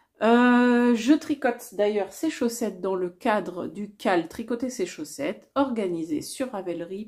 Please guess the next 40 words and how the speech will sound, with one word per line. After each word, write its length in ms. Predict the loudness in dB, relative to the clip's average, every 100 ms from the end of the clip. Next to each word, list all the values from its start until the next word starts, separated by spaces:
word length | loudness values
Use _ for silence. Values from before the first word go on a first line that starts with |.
| -8
par 260 | -6 -6 -2
Gaëlle 400 | 0 0 -2 -6
de 100 | -4
Knit 240 | -4 -4
Spirit. 420 | -10 -14 -10 -12 -14 _ _ _ _ _ _
Sous 300 | -10 2 4
la 140 | 6 4
vidéo, 420 | 2 2 2 0
je 140 | -2
vous 180 | -4 -4
mets, 320 | -6 -6 -8 -6
euh, 500 | -2 0 2 2 0
tous 240 | -6 -6
les 160 | 2 4
liens. 260 | 4 0 -2
Alors, 220 | -4 -6
ça 140 | -8
fait 160 | -6 -8
plusieurs 480 | -8 -6 -2 -2 -2
vidéos 280 | 2 2
que 60 | 2
j'en 160 | -4 -2
parle, 240 | -2 -4
donc, 280 | -4 -6 -2
euh, 120 | 0
le 160 | 2 2
lien 380 | 0 -6 -4
y 240 | -4 -2 0
est 80 | 0
sous 240 | -4 -4
les 180 | -2 0
autres 140 | -2
vidéos, 300 | -4 -6 -6
mais 180 | -6 -10
je 100 | -14
les 80 | -16
remets 420 | -12 -12 -12 -18 _
à 80 | -6
chaque 260 | -6 -10 -14
fois 340 | -8 -8 -8